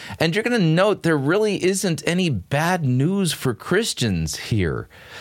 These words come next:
Uh, there is indeed bad news for those who arrogantly persist in sin and unbelief. And what an interesting text we have in our Old Testament text to begin with.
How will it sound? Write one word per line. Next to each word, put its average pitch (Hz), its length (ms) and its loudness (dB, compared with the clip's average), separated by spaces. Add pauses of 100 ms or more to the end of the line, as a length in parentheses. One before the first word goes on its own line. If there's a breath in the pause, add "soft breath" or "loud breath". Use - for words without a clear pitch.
(160 loud breath)
Uh, 131 160 2
there 160 220 4
is 240 180 2
indeed 117 760 0
bad 139 360 2
news 135 360 2
for - 160 -2
those 123 580 2
who 117 300 -2
arrogantly 135 640 2
persist 113 560 0
in 104 140 0
sin 135 380 0
and 104 340 -2
unbelief. 107 580 0 (280 loud breath)
And 117 180 0
what 175 220 2
an 220 140 0
interesting 143 520 0
text 135 320 0
we 110 120 2
have 113 200 2
in 107 60 0
our 101 160 2
Old 110 260 0
Testament 85 480 -2
text 85 320 -4
to 78 60 -4
begin 98 340 0
with. 71 180 -4